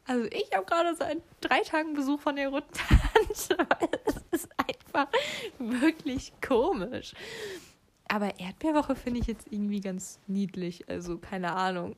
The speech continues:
<laughs> Also ich würd's jetzt auch nicht sagen, „Ach,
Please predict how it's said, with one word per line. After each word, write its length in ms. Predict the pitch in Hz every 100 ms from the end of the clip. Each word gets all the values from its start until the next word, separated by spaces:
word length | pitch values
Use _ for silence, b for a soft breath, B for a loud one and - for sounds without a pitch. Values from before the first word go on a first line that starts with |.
| -
<laughs> 240 | 339 277 -
Also 200 | 294 -
ich 240 | 311 247
würd's 180 | 269 262
jetzt 200 | 233 -
auch 140 | 233 220
nicht 180 | 233
sagen, 280 | - 214 214 - B B B
„Ach, 280 | - - -